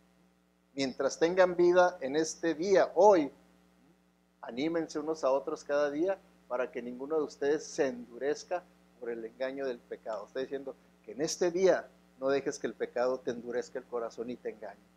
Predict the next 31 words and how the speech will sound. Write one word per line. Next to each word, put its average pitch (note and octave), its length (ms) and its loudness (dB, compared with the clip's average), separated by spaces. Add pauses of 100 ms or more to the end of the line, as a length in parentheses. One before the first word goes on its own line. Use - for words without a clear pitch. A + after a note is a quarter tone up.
(560)
En C3 60 -2
este E3 240 0
día F3+ 340 2 (140)
obedece A2+ 580 -8
a A#2+ 60 -4
Dios. G#2+ 220 -14 (1080)
Haz A2+ 180 -10
el C3+ 120 -2
compromiso B2 800 -6 (360)
de B2+ 100 0
obedecer A2+ 680 -2 (140)
a A#2+ 140 -6
Dios. A2+ 480 -12 (260)
En C3+ 80 -14
este D3+ 280 -4
día D3 360 -2 (420)
tienes B2+ 300 -10
que B2+ 100 -8
hacerlo. A2+ 460 -6 (840)
¿Ok? G#2+ 60 -14 (720)
Eso B2 120 -8
es A#2+ 40 -8
lo A#2 100 -4
que A#2 120 -8
nos A2 160 -16
está A2+ 220 -8
diciendo. A2+ 480 -8 (640)
Porque C3 400 -4 (320)
la - 180 2
palabra G3 680 4 (360)
hoy, F#3+ 420 10